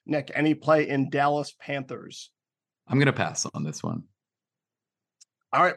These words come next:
Speaker 1: plenty more fish in the sea here. Next up, we have Montreal and Columbus as a pick 'em, minus one ten apiece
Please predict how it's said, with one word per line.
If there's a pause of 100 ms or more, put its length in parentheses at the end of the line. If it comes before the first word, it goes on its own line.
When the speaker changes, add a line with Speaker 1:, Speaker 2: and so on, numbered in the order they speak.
(120)
Speaker 1:
plenty
more
fish
in
the
sea
here. (480)
Next
up,
we
have
Montreal (160)
and (480)
Columbus (380)
as
a
pick
'em,
minus
one
ten
apiece